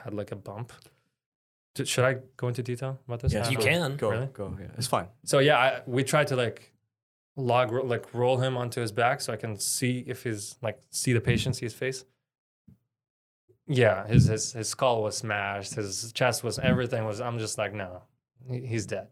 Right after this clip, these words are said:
Speaker 3: Uh,
Speaker 1: Hundred percent
Speaker 3: like,
Speaker 1: dead."
Speaker 3: is there anyone who can survive that?
Speaker 2: No.
Speaker 3: Just a
Speaker 2: Unless
Speaker 3: free
Speaker 2: you're
Speaker 3: fall
Speaker 2: in the
Speaker 3: from
Speaker 2: water, that's the only one out of, out of, like, four hundred.
Speaker 1: It
Speaker 2: Only
Speaker 1: was
Speaker 2: one person
Speaker 1: probably
Speaker 2: survived.
Speaker 1: at least a hundred meter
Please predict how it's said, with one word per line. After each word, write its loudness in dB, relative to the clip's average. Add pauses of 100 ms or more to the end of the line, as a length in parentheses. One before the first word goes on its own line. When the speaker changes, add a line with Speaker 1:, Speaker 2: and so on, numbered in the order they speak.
(220)
Speaker 3:
Uh, 2
Speaker 1:
Hundred 0
percent -4
Speaker 3:
like, 2
Speaker 1:
dead." -10
Speaker 3:
is -2
there 6
anyone 2
who 4
can 0
survive 0
that? -4
Speaker 2:
No. 0
Speaker 3:
Just 2
a 6
Speaker 2:
Unless 6
Speaker 3:
free 4
Speaker 2:
you're 6
Speaker 3:
fall 4
Speaker 2:
in 6
the 6
Speaker 3:
from 4
Speaker 2:
water, 4
that's -2
the 0
only 0
one 0
out 0
of, -4 (240)
out 2
of, 0
like, -4
four -2
hundred. -6
Speaker 1:
It 6
Speaker 2:
Only 6
Speaker 1:
was 6
Speaker 2:
one 4
person 6
Speaker 1:
probably 2
Speaker 2:
survived. 2
Speaker 1:
at -4
least 2
a 0
hundred 0
meter -6